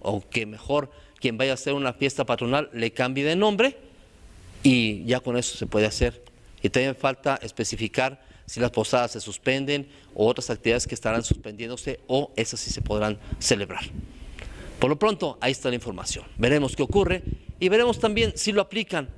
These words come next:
o nada más es dar a conocer algo que ellos están pensando, pero que nunca lo aplican, como ocurrió con el tema de restricción de horarios, de vigilancia en lugares, que al final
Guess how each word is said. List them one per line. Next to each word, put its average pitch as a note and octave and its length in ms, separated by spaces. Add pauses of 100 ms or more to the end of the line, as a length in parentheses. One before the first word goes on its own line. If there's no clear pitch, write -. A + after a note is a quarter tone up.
o D3 80
nada D3 220
más C#3+ 320 (260)
es C3 460
dar C3 240
a B2+ 40
conocer A#2 480
algo A#2+ 280
que B2+ 100
ellos A#2+ 140
están B2+ 240
pensando, E3 480 (340)
pero G3+ 220
que C#3 100
nunca B2+ 440
lo A2+ 120
aplican, G#2 420
como D#3+ 260
ocurrió F3 420 (380)
con F#3+ 180
el C#3+ 80
tema B2+ 400 (240)
de A2+ 100
restricción B2 460
de A#2 60
horarios, C#3 580 (160)
de C3 100
vigilancia A#2+ 540
en G2+ 60
lugares, C3+ 560 (300)
que - 80
al A2 100
final B2+ 420